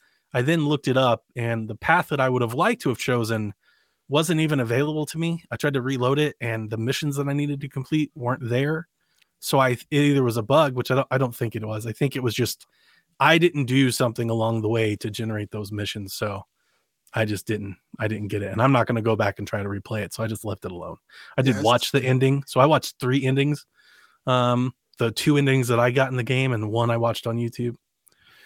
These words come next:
Speaker 1: Um, story's great, like, high Matrix type stuff. Um,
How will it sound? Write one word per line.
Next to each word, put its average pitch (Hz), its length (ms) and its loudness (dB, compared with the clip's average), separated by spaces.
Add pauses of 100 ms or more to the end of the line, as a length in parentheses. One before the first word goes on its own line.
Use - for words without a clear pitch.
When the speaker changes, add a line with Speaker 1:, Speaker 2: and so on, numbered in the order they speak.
(200)
Speaker 1:
Um, 110 460 2 (300)
story's 226 400 0
great, 160 340 0 (460)
like, 123 260 -2 (120)
high 165 500 4
Matrix 143 640 0
type - 300 -4
stuff. - 540 -2 (600)
Um, 107 600 2